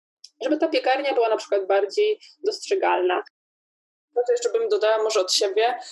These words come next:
Speaker 2: taką rzecz, co właśnie tak się nauczyłam na studiach, żeby jakby spróbować zaznajomić się z tym, czyli na przykład można przejść
Speaker 1: Tak.
Speaker 2: do piekarni.
Speaker 1: Oczywiście, że tak. Nawet
Speaker 2: Jest,
Speaker 1: trzeba.
Speaker 2: jest też, czy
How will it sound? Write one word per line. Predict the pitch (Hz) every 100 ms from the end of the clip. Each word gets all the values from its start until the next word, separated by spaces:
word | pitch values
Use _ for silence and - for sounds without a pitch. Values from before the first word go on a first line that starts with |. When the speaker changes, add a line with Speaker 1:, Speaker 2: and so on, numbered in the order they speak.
| -
Speaker 2:
taką | 196 208 208
rzecz, | 196 214 214
co | - 214 202 196 190 170
właśnie | 190 - 196 190 185 165 165
tak | 190 -
się | 196
nauczyłam | 190 196 202
na | 196
studiach, | 190 175 175 220 240
żeby | 196 180 202 196 196 - -
jakby | - -
spróbować | - - 440 277 269 262 - -
zaznajomić | - 220 226 214 214 214 165 -
się | - 160 170
z | -
tym, | 170 160 170
czyli | 220 254
na | 269
przykład | - 214 214 208 202
można | 208 208 208 208 202
przejść | - - 214 196
Speaker 1:
Tak. | 320 339 - _ _
Speaker 2:
do | 185
piekarni. | - 185 180 170 165 -
Speaker 1:
Oczywiście, | - - 392 320 -
że | 427 392
tak. | 190 190 _ _ _ -
Nawet | 226
Speaker 2:
Jest, | 247 -
Speaker 1:
trzeba. | - - - 190 381
Speaker 2:
jest | - - -
też, | 180 180 -
czy | - 208 196